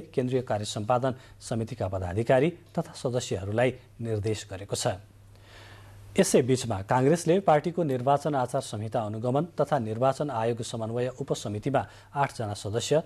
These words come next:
थप गरेको छ। पार्टीका केन्द्रीय सदस्य मिनबहादुर विश्वकर्माको संयोजकत्वमा रहेको उपसमितिमा आठजना सदस्य थप गरिएको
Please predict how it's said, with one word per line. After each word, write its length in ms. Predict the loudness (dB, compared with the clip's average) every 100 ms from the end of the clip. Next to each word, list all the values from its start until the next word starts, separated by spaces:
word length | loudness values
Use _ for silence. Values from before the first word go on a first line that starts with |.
| -4
थप 160 | -6 -6 -6
गरेको 240 | -10 -6
छ। 120 | -4 -4 -6 -20 -2 2
पार्टीका 340 | 2 4 -2
केन्द्रीय 400 | 0 -2 0 -2
सदस्य 420 | -2 -2 2 2
मिनबहादुर 520 | 2 0 -2 -2 -6
विश्वकर्माको 680 | -6 -8 -6 -4 0 0 -2
संयोजकत्वमा 720 | -6 -8 -6 -6 -2 -2 -2
रहेको 420 | -2 -2 2 2 2 -18 -6
उपसमितिमा 600 | 0 0 0 -4 -2 -2
आठजना 560 | -2 -2 -4 -2 -6 -4
सदस्य 420 | -4 -4 -4 -4
थप 260 | -4 -6 -4
गरिएको 420 | -4 0 4 4